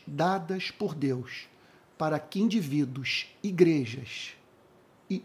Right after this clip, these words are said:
sociedades se arrependam dos seus pecados, e esses indivíduos, essas igrejas e, e, e, e essas sociedades resistem à voz de Deus,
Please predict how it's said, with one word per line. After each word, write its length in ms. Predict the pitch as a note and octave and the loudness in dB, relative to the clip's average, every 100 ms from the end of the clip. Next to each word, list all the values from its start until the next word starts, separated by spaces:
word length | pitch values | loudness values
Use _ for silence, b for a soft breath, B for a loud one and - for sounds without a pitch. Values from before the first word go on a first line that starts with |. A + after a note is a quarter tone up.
| - | -8
sociedades 1600 | - - - A#3 - - A3 G#3 D#3+ C#3+ C3 A#2+ A2 - - - - _ _ b b b b | -4 0 2 0 0 -2 0 0 2 0 0 -6 -12 -12 -14 -16 -20 _ _ b b b b
se 260 | - - | -12 -2
arrependam 640 | D#3 D#3 D3+ F3+ G3 F3 F#3 | 0 0 -4 -2 -2 -2 -4
dos 260 | E3+ D#3+ | -4 -6
seus 480 | - - F#3+ A3 G3 | -6 -2 0 0 -2
pecados, 600 | - A3+ - - - - B B B - _ - _ B - | -6 -8 -8 -14 -14 -20 B B B -20 _ -20 _ B 0
e 220 | E3+ E3+ | 6 6
esses 300 | G3+ G3 D#3+ | 6 0 -4
indivíduos, 760 | G3+ F3+ G#3 C#3 D3+ B2+ B2 | -4 -2 -2 0 -2 -2 -4
essas 340 | D3+ F3 E3+ G3+ | -4 -4 -6 -4
igrejas 720 | F3 D#3 C#3+ A2+ A#2+ A2 - B B B B B | 2 2 2 0 -6 -10 -12 B B B B B
e, 400 | D#3 D#3+ D3+ C#3+ - B B B B - | -4 0 2 2 0 B B B B -6
e, 540 | D#3 D#3 D#3 D3 D3+ | -4 -2 -4 -4 -6
e, 60 | E3+ | -2
e 100 | D#3 | 4
essas 400 | F3 F3+ F#3 F3 | 4 4 2 4
sociedades 1300 | - - D4 - B3 G#3 E3+ C3+ A#2+ - - - - - - - _ | 6 8 6 4 2 2 2 -2 -4 -8 -8 -10 -14 -20 -20 -20 _
resistem 1080 | - E3+ E3 A#2+ C3 A#3 A#3 - - G2 C#3+ - _ - | 2 8 8 6 2 2 2 0 -4 -8 -8 -12 _ -6
à 100 | E3 | -2
voz 280 | D3+ D3 | 2 2
de 80 | C3 | 0
Deus, 460 | C#3+ D#3 E3+ - | -2 -2 -2 -8